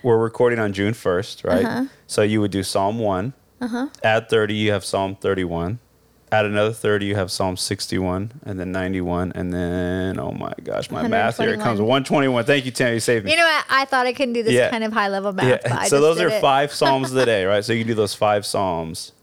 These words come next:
Speaker 1: for, uh, for June first, right? And then if you do that for thirty days, you can read through all one fifty. So I just
Speaker 2: I,
Speaker 1: take, I
Speaker 2: I'm
Speaker 1: take a
Speaker 2: gonna do
Speaker 1: psalm of the
Speaker 2: this.
Speaker 1: day. Yeah, try it. Try it.
Speaker 2: And what do you feel like that produces in you?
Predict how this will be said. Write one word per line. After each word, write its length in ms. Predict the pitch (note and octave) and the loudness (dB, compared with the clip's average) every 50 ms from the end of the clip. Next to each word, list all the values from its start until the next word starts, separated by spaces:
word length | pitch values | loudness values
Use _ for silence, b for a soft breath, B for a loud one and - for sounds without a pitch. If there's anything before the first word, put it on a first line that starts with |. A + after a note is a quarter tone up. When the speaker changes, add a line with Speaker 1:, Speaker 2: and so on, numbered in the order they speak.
| _ _ | _ _
Speaker 1:
for, 280 | - - - G2 F#2 | -8 -4 0 0 0
uh, 520 | F2 - - G#1 D#2+ E2+ F#2 F#2 F2 D#2+ - - - | 0 -2 -4 -4 -2 0 0 0 0 -2 -4 -6 -12
for 260 | - - - F#2 F2+ | -12 -6 -4 -4 -4
June 320 | E2 - - G#2+ G2+ F#2 | -4 -6 -8 -6 -6 -6
first, 400 | - - F#2 - - - - - | -6 -6 -6 -6 -6 -8 -12 -10
right? 240 | - - D#2+ D2+ - - b b b b b b b b b | -8 -6 -6 -6 -8 -12 b b b b b b b b b
And 100 | - G#2 | -2 0
then 60 | A2 | 0
if 60 | A2+ A#2+ | 0 2
you 40 | |
do 100 | B2+ D3 | 2 2
that 120 | D3 C3+ - | 2 2 2
for 80 | A#2+ | -2
thirty 240 | A2+ A#2+ C#3+ C#3+ C#3+ | -2 -2 0 0 2
days, 240 | C#3 C#3 C3+ A#2+ G#2+ | 2 2 2 2 -2
you 80 | A2 G2+ | -4 -4
can 120 | A2 A2 | -2 -2
read 180 | G#2+ G#2+ G#2 - | -2 -2 -4 -2
through 140 | - - | -2 0
all 360 | - G2+ G#2 G2+ F#2+ G2 - _ - | 2 2 2 2 0 -2 -6 _ -8
one 180 | F#2+ F#2+ F#2 | -6 -6 -6
fifty. 480 | F#2+ - F#2+ E2+ - - - - - - - _ _ _ b b b b b b b | -6 -6 -6 -8 -8 -8 -12 -14 -14 -16 -20 _ _ _ b b b b b b b
So 140 | - - A#2+ | 0 2 2
I 100 | B2+ C3 | 4 4
just 200 | F3+ - - - | 2 0 2 2
Speaker 2:
I, 100 | C#3 B2+ | 2 0
Speaker 1:
take, 80 | - - - _ - | 0 -6 -12 _ -2
I 60 | A#2 | -2
Speaker 2:
I'm 60 | A#2 | 0
Speaker 1:
take 120 | - C#3+ B2 | 0 0 0
a 60 | A2+ | 0
Speaker 2:
gonna 40 | G#2+ | 0
do 60 | - | 0
Speaker 1:
psalm 280 | - A2+ A2 A2 A#2 | 0 0 0 2 2
of 60 | A2+ A2+ | 0 0
the 60 | A2+ | 0
Speaker 2:
this. 300 | A2 G#2+ G2+ F#2 E2 E2+ | 2 2 0 0 0 -4
Speaker 1:
day. 40 | F#2 - _ _ | -8 -12 _ _
Yeah, 220 | - - F3 F#3+ B2+ | -6 -4 -4 -4 -6
try 300 | - - B2+ C#3 F#3+ F#3 | -6 -4 -2 -2 -2 -2
it. 120 | - - _ _ _ _ _ _ _ - _ _ _ _ _ | -4 -8 _ _ _ _ _ _ _ -20 _ _ _ _ _
Try 260 | - - A2+ A#2+ C3+ | -10 -8 -6 -6 -6
it. 100 | - - _ b b b b b | -8 -10 _ b b b b b
Speaker 2:
And 480 | - A#3 B3+ B3+ B3+ A#3+ A#3+ A3 G#3 A3 | -6 -2 -2 0 0 -2 -2 -4 -4 -2
what 160 | A#3+ B3+ B3+ | 0 0 0
do 40 | C#4+ | 0
you 160 | C#4+ C#4+ C#4+ | 0 -2 -4
feel 360 | - - - - C4 B3+ B3 | -4 -8 -10 -4 0 0 2
like 160 | A#3 A3+ A3 - | 2 0 -2 -2
that 180 | A#3+ F3 E3 | -4 -4 -4
produces 500 | - A#3 A3+ A3+ A3+ A3 - A#3 A3 - | -4 -4 -4 -4 -4 -4 -6 -10 -10 -8
in 120 | A3 G#3 G3+ | -10 -8 -8
you? 180 | G#3 G#3 G#3+ | -8 -10 -12